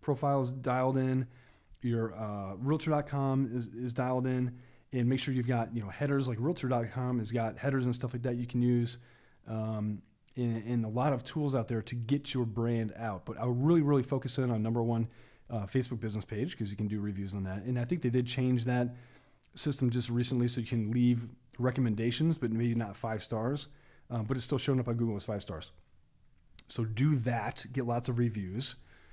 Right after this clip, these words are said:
um, talk to people that you've done business with in the past, and ask them,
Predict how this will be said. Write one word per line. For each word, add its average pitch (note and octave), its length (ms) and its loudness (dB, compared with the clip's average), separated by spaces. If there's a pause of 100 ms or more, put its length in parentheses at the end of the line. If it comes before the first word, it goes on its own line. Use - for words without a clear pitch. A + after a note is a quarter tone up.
(220)
um, G#2 440 -4
talk A#2+ 200 -4
to A#2+ 60 -14
people A#2+ 180 -2
that G#2 100 -2
you've A2 100 -4
done A2+ 140 0
business A2 280 -4
with A2+ 140 -4
in A#2+ 100 0
the - 20 -2
past, A2+ 320 -4
and B2 100 0
ask B3 260 -2
them, F2 200 -8